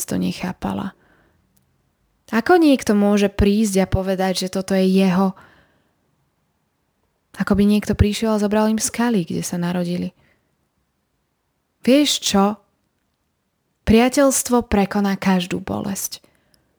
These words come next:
Povedala, a hoci to boli iba slová, vedela, že chlapec si zamiluje aj toto miesto. Bude vedieť,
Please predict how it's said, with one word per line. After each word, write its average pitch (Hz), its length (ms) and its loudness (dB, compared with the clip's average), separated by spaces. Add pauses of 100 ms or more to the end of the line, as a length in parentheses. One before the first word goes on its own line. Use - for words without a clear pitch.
(260)
Povedala, 202 640 2 (640)
a 190 160 2
hoci 185 240 -2
to 180 80 -4
boli 170 240 -6
iba 170 80 -6
slová, 190 400 -2
vedela, 180 480 -4 (560)
že - 160 -6
chlapec - 400 -6
si 170 140 -12
zamiluje 180 500 -10
aj - 220 -12
toto - 180 -14
miesto. - 400 -8 (1200)
Bude 180 320 0
vedieť, 180 480 2